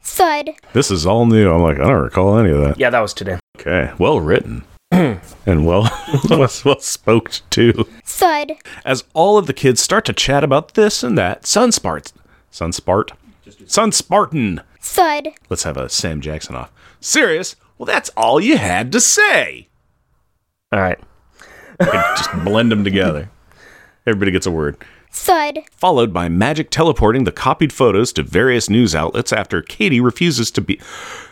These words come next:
Speaker 2: out of air.
Speaker 1: Thud.
Speaker 3: He has attached on to the crummy kidnapper and is stringing out his body like a really long techno-organic s-,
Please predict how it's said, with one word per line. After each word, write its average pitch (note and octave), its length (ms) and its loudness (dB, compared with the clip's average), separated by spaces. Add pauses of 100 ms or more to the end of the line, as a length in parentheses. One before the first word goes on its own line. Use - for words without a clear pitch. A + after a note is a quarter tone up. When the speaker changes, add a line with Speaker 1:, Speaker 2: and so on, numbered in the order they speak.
(240)
Speaker 2:
out D3 160 2
of C#3+ 40 4
air. G2+ 280 2 (380)
Speaker 1:
Thud. D#4 460 -2 (260)
Speaker 3:
He C#4 120 0
has A3+ 120 2
attached G#3+ 460 -4
on G#3+ 200 2
to E3 100 -10
the C3 100 -2
crummy G#3+ 380 -2
kidnapper E3 460 -2
and C3 100 -2
is - 80 -8
stringing A#3 400 0
out G3 80 2
his D#3+ 160 0
body E3+ 200 0
like D3+ 200 -2
a D#3+ 80 0
really D4+ 1500 2
long G3+ 440 4
techno-organic C#3 840 0
s-, - 240 -10